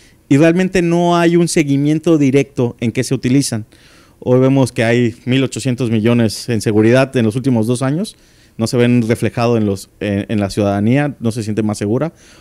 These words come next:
Hoy vemos que hay presupuesto para, para apoyos sociales desde el Congreso. Hoy vemos que hay presupuestos para otras cosas, como el tema del sargazo, que todavía estamos viendo,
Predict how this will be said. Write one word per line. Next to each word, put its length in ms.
Hoy 120
vemos 220
que 60
hay 60
presupuesto 760
para, 520
para 160
apoyos 340
sociales 500
desde 200
el 100
Congreso. 580
Hoy 100
vemos 320
que 360
hay 180
presupuestos 840
para 220
otras 280
cosas, 580
como 180
el 80
tema 200
del 120
sargazo, 500
que 80
todavía 180
estamos 280
viendo, 380